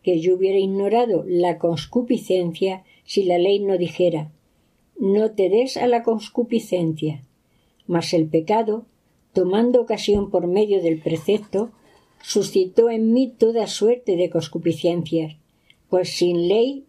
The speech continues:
el pecado estaba muerto, porque el pecado, tomando ocasión por medio del precepto, me sedujo y por él me mató. Así que la ley es santa, y santo el precepto, y justo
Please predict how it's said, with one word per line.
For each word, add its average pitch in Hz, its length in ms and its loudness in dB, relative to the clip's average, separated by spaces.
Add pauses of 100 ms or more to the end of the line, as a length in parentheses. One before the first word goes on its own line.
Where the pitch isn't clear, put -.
el 180 180 0
pecado 196 420 0
estaba 180 380 0
muerto, 151 520 -4 (600)
porque 165 260 0
el 156 140 0
pecado, 233 560 0 (720)
tomando 196 640 2
ocasión 202 560 -2
por 170 160 0
medio 185 400 0
del 156 160 -4
precepto, 214 720 -2 (520)
me 165 460 0
sedujo 208 720 -2 (100)
y 185 120 -2
por 165 240 0
él 185 320 -2
me 175 120 0
mató. 147 380 -4 (680)
Así - 320 0
que 208 140 2
la 175 120 2
ley 254 280 0
es 247 160 -4
santa, 156 500 -2 (200)
y 170 120 2
santo 196 420 0
el 160 140 2
precepto, 240 680 -4 (200)
y 165 120 -6
justo 226 540 -2